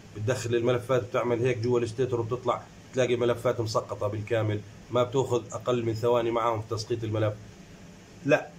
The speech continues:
في الجانبين المجرى، لاحظوا وافتحوا على النت وشوفوا على الشركات الصانعة، بلفوها بإيديهم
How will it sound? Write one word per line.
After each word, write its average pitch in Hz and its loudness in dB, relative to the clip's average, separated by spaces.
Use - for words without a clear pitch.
في 123 -6
الجانبين 147 2
المجرى، 139 4
لاحظوا 117 2
وافتحوا 131 -2
على 135 2
النت 147 -2
وشوفوا 127 -2
على 127 2
الشركات 131 -2
الصانعة، 110 0
بلفوها 127 2
بإيديهم 127 0